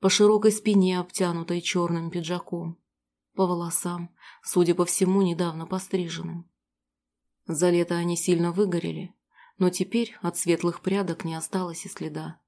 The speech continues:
будто не было никакого лета. Ник застыл у окна, спрятав руки в карманах. «Доброе утро», произнесла Шерон. Ник резко вскинул голову и замер,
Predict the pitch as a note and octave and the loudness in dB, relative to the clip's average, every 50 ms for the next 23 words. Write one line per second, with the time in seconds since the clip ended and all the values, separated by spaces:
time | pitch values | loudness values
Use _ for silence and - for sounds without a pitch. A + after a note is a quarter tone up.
0 | _ _ _ _ _ _ G3 E3+ - - A3+ - _ - F3+ F3 F3 F3 F#3 F#3+ | _ _ _ _ _ _ -6 -6 -6 -6 -10 -6 _ -2 0 0 2 0 0 0
1 | D#3+ D3 - C3+ - D#3+ D3+ D3+ - - E3 - - - D#3+ D#3 D#3+ D#3+ E3+ F3 | -2 -4 -6 -6 -6 -6 -8 -8 -8 -10 -10 -8 -8 -8 -6 -6 -6 -6 -8 -8
2 | - - - F3 - _ _ _ _ _ _ _ _ _ _ _ _ _ _ _ | -8 -10 -14 -16 -18 _ _ _ _ _ _ _ _ _ _ _ _ _ _ _
3 | _ _ _ _ _ _ _ _ _ _ _ _ _ _ - E3 E3+ E3 E3 D#3+ | _ _ _ _ _ _ _ _ _ _ _ _ _ _ -4 -2 -2 -2 -2 -4
4 | D3+ D#3+ D#3+ D#3 - - - D#3+ D3+ D3+ D3+ D3+ D3 - - F3 F3 F#3 F#3+ G3+ | -4 -6 -6 -6 -6 -4 -4 -4 -2 -2 -4 -4 -6 -6 -6 -6 -4 -6 -6 -10
5 | - _ _ _ _ _ _ _ _ _ _ - - - - E3+ G3 G#3 G#3+ G#3 | -16 _ _ _ _ _ _ _ _ _ _ -14 -14 -12 -8 -6 -6 -6 -6 -6
6 | G#3 G#3 - - - D3 C#3+ D3 - - D3+ - - - C#3+ C#3 C#3+ C#3+ D3 C#3+ | -8 -10 -8 -8 -8 -8 -8 -8 -10 -12 -12 -12 -10 -10 -8 -8 -6 -6 -8 -8
7 | D3 - - - - - - - _ _ _ _ _ _ _ _ _ _ _ _ | -8 -10 -10 -12 -14 -18 -20 -20 _ _ _ _ _ _ _ _ _ _ _ _
8 | _ - F#3 E3+ G3+ A#3+ A#3+ A#3 B3+ A#3 G#3+ F#3 E3+ D#3 D#3 - - E3+ E3 E3+ | _ 0 4 6 6 6 6 6 4 2 2 2 0 -2 -4 -6 -6 -8 -8 -10
9 | E3+ - _ _ _ - - E3+ E3+ D#3+ E3 E3+ E3+ E3 - F3 F3 F3 - - | -12 -16 _ _ _ -4 0 0 0 0 0 -2 -4 -4 -4 -4 -4 -4 -4 -4
10 | E3 D#3+ D#3+ D#3+ D#3+ D#3+ E3+ - _ _ _ _ _ _ _ _ _ _ _ _ | -4 -6 -8 -8 -10 -12 -16 -20 _ _ _ _ _ _ _ _ _ _ _ _
11 | - F3 F#3 G#3 A#3 B3 - - F3+ F3+ F#3+ F3+ - - E3+ D#3+ - - - E3+ | 0 2 4 4 4 2 0 2 4 4 4 2 0 -2 -2 -2 -2 -2 0 0
12 | E3+ E3 D#3+ D#3 D#3 - - G3+ G#3+ G3+ G3+ F#3 F#3+ G3 - - - F#3 F3 E3 | -2 -2 -2 -4 -2 2 2 4 4 4 0 0 -2 -4 -6 -4 -2 -4 -2 -2
13 | D#3+ E3 D#3+ D3+ D3+ D#3+ D#3+ - - | -4 -6 -6 -6 -6 -8 -8 -10 -14